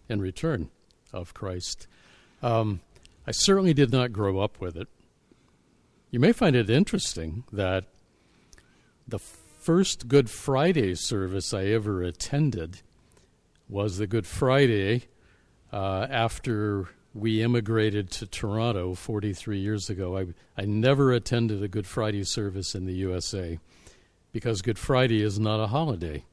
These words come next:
in the U S A. So I was certainly not accustomed to, uh, to Good Friday services.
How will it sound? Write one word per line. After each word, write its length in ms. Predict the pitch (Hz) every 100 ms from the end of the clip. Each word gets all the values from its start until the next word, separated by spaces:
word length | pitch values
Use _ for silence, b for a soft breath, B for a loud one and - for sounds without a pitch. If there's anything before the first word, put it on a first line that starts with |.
| _ _ _ _ _ -
in 140 | 98
the 80 | 92
U 200 | 92 85
S 220 | 76 -
A. 180 | 85 76 - _ _ _ _ _ _ _ _ _ _ _ _ _ _
So 140 | - 131
I 120 | 135
was 140 | 123
certainly 380 | - 175 151 135
not 180 | 127 113
accustomed 720 | 104 113 98 - 78 85 - - _ _ _ _ -
to, 480 | - 110 95 95 92
uh, 200 | 90 90
to 120 | -
Good 180 | 104 101
Friday 380 | - 123 120 98
services. 720 | - 92 82 78 78 82